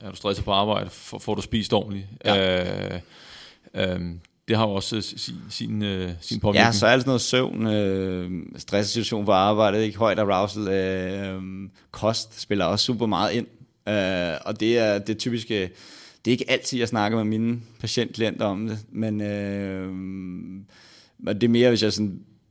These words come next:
Speaker 2: fornemmer det efter noget. Det er ikke altid, jeg sådan spørger ind til det, men det er mere, hvis jeg fornemmer det efter lidt tid, at, øh, at det kan være en faktor her, men det er, det er en... Øh, det er, det er også en super vigtig faktor,
Speaker 1: Ja,
Speaker 2: ikke?
Speaker 1: fordi sø-, sådan noget som søvn,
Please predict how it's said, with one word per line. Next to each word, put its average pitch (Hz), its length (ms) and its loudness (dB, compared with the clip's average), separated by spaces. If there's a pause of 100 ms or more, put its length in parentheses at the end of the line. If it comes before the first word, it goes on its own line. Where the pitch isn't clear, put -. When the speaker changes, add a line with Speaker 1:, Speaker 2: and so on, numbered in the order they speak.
(180)
Speaker 2:
fornemmer 113 460 2
det 120 160 -2 (120)
efter 110 240 -4
noget. 110 140 -2
Det 110 60 0
er - 20 2
ikke 107 100 0
altid, 98 160 -4
jeg 101 40 -4
sådan 101 80 -6
spørger 101 220 0
ind 98 100 -4
til 107 120 -4
det, 107 80 -2
men 101 120 -2
det 98 60 -4
er - 20 -2
mere, 101 80 -2
hvis 101 100 -4
jeg - 120 -18
fornemmer 101 360 -4
det 101 120 -2
efter 101 200 -6
lidt 98 160 -4
tid, 107 180 -6 (100)
at, 98 260 -10
øh, 98 540 -8
at - 180 -12
det 107 80 -6
kan 110 120 2
være 107 80 2
en 104 80 0
faktor 101 340 -2
her, 107 180 -2
men 101 200 -4
det 92 140 2
er, 113 160 6
det 101 240 -2
er 104 120 2
en... 117 160 0
Øh, 95 320 -4 (760)
det 101 80 2
er, 101 100 4
det 98 140 0
er 104 60 8
også 131 160 6
en 127 40 0
super 117 220 0
vigtig 104 280 -6
faktor, - 300 -10
Speaker 1:
Ja, - 80 -8
Speaker 2:
ikke? - 120 -2
Speaker 1:
fordi 110 140 0
sø-, 123 60 2
sådan - 160 0
noget 120 140 6
som 107 280 0
søvn, 120 460 0